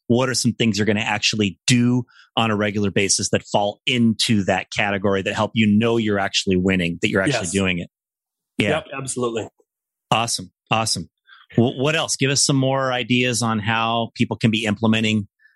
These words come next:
Speaker 1: this
Speaker 2: Yeah.
Speaker 1: concept and teaching others.
Speaker 2: So I think the first thing is, if, I think for any business leader or team leader to understand, if you just help somebody create the list, you've already done great work.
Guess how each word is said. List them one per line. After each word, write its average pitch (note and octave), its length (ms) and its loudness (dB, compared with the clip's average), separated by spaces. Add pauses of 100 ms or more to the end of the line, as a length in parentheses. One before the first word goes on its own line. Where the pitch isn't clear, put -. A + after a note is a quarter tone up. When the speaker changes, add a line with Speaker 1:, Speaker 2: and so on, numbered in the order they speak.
(100)
Speaker 1:
this A2 220 2
Speaker 2:
Yeah. D#3 100 -2
Speaker 1:
concept A2+ 540 -2
and G2 300 2
teaching A2+ 340 2
others. G#2+ 420 -2 (300)
Speaker 2:
So G#3 140 2
I - 20 -4
think D#4+ 200 -4
the G4+ 80 0
first A#3+ 300 -2
thing G#3 200 0 (260)
is, F#3+ 280 0
if, D3+ 180 -4 (280)
I E3 140 -2
think A#3+ 220 0
for - 200 -2
any E3 300 0
business D#3 440 0
leader D3 260 2
or A#2+ 40 -8
team D#3 260 0
leader C#3+ 180 2
to C3+ 60 -2
understand, C3 560 0 (280)
if D3+ 180 0
you A#3+ 220 2
just D#3+ 400 0
help E3 240 -2
somebody D3 340 0
create C3+ 360 -2
the C3 80 2
list, A#2 400 0
you've D3+ 160 2
already D3+ 180 0
done B2+ 200 -4
great A2+ 200 -6
work. G2 240 -6